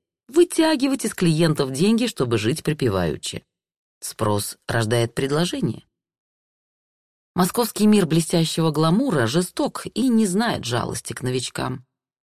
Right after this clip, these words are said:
Высасывает из них все ресурсы и ничего не обещает взамен. Зная основные принципы жизни и работы рыжего кардинала пиара и звезды Инстаграма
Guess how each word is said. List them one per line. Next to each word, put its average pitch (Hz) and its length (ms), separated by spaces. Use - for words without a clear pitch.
Высасывает 180 600
из 156 120
них 156 160
все - 180
ресурсы 302 560
и 320 140
ничего 311 720
не 220 140
обещает 131 840
взамен. 117 640
Зная 214 460
основные 185 520
принципы 123 480
жизни 123 340
и - 160
работы 135 580
рыжего 117 460
кардинала 123 640
пиара 113 460
и - 180
звезды 127 420
Инстаграма 110 800